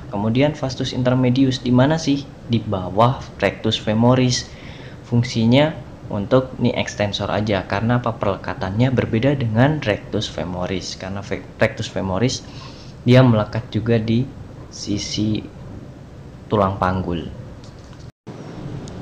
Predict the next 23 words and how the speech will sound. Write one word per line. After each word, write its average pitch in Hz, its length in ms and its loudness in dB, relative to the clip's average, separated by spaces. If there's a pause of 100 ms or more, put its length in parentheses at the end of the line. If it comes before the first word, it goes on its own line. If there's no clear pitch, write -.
(180)
Oke, 123 420 8
sekarang 127 400 6
kita 135 240 4
beralih 110 480 8 (140)
ke 110 420 8
otot 104 640 2 (560)
hamstring. 110 640 4 (1600)
Otot 113 400 6
ini 104 300 8
fungsi 113 340 6
utamanya 107 480 8
adalah 120 240 10
sebagai 110 640 8
knee 139 240 10
flexor 120 640 6 (240)
atau 120 640 6 (240)
otot 120 540 6 (160)
yang 117 260 6
membuat 107 640 4
lutut 120 480 2
menekuk. 127 480 6 (640)
Ada 143 220 8
tiga 120 420 6